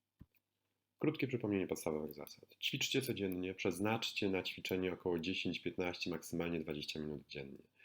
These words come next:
Myślcie przed graniem, nie kładźcie rąk na klawiaturze, tylko najpierw zanalizujcie zadany fragment,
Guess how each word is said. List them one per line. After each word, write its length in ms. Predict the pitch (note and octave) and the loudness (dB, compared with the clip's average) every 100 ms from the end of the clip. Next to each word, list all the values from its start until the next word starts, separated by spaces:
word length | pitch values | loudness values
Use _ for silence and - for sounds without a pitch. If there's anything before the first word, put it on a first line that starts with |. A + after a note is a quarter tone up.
| - - - _ | -20 -20 -20 _
Myślcie 840 | F2 F#2 G#2+ - G#2+ G2+ - G2 F#2+ - | 4 6 6 6 2 0 -2 -2 -2 -2
przed 260 | - D#2+ | -4 -4
graniem, 400 | - D2+ D2 D#2 | -4 -6 -4 -6
nie 120 | F2 E2 | -6 -2
kładźcie 540 | - G2+ G2 - G2 | 2 2 0 0 0
rąk 260 | F2+ F2+ F#2 | 0 -2 -4
na 100 | E2+ | -4
klawiaturze, 640 | F2 E2+ E2+ F#2 E2+ F2+ | -2 -2 -4 -4 -4 -4
tylko 380 | - E2 - E2 | -4 -8 -4 -2
najpierw 560 | E2 F2 F2 F2 F#2 D#2 | 0 2 2 2 -2 -4
zanalizujcie 760 | E2 D#2+ D#2 D2 D#2+ D#2 E2 | -2 0 0 -2 -4 -2 -4
zadany 360 | D#2 D#2 D2+ D2 | -2 -4 -4 -4
fragment, 720 | - D#2 D2+ D#2+ F#2 C#3+ | -4 -4 -4 -2 -2 -2